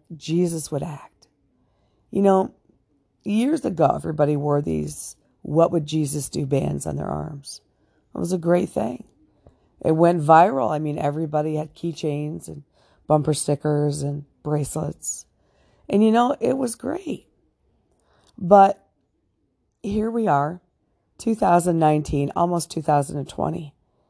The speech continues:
We not only need to wear them on our wrists and on our car, but we need to be people of God, that when somebody calls you and says, "Hey, I have a real need. I need to know what to do."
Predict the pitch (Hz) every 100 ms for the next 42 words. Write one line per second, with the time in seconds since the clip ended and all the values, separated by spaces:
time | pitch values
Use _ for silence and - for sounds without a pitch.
0 | _ _ _ _ _ _ - 175 202 233
1 | 254 311 - _ 208 190 196 190 190 196
2 | 180 185 170 165 160 170 165 160 160 160
3 | 135 147 151 - 160 147 135 139 - -
4 | 208 180 139 147 _ _ _ _ _ 214
5 | 220 214 247 277 277 214 196 185 - 202
6 | 180 156 147 151 156 196 180 156 151 143
7 | _ _ _ _ _ _ 180 185 196 185
8 | - 185 208 226 220 - 208 208 196 170
9 | 151 151 - 170 165 156 131 _ _ -
10 | 208 220 160 156 131 - 165 190 - _
11 | _ _ _ _ _ _ - 202 254 151
12 | 143 131 - 143 165 226